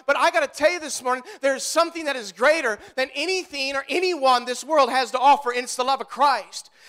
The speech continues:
And the Apostle Paul says here, "The love of Christ, it constrains me." He said, "I, I, I know the other doctrines of the Word of God." He said, "I'm a theologian of theologians." But he said, "The love of Christ, it just preoccupies me."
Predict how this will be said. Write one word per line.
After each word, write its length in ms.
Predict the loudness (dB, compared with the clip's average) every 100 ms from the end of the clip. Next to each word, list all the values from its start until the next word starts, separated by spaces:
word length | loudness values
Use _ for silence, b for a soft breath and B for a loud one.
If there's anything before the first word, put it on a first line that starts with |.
| -6
And 100 | -2
the 60 |
Apostle 520 | -2 4 6 6 2 -2
Paul 280 | 4 6
says 220 | 4 -2 -4
here, 160 | -6 B B
"The 80 | 2
love 220 | 4 4
of 100 | 2
Christ, 480 | 0 2 4 2 -10 -10
it 100 | -10
constrains 800 | -10 -8 -8 -2 0 0 -2 -6
me." 160 | -8 -8 B B
He 120 | -8
said, 260 | -2 -2 -2 -6
"I, 260 | 2 4 4 2
I, 240 | 2 4
I 40 | 4
know 340 | 8 8 8
the 140 | 4 0
other 160 | 0
doctrines 580 | 0 4 4 4 -8 -10
of 60 | -8
the 80 | 0
Word 160 | 2
of 40 | 4
God." 240 | 4 4 0 -2
He 120 | -2
said, 180 | 2 4
"I'm 220 | 4 2
a 80 | -4
theologian 720 | -4 -4 4 4 4 0 -4
of 120 | -6
theologians." 640 | -6 -2 4 6 6 0 -14 -8 2
But 100 | 2
he 60 |
said, 160 | 2 -4
"The 60 |
love 240 | 2 4 4
of 100 | 0
Christ, 520 | 2 4 4 2 -12
it 80 | -14
just 200 | -14 -12
preoccupies 800 | -8 -8 -10 -16 -20 -20 _
me." 60 | _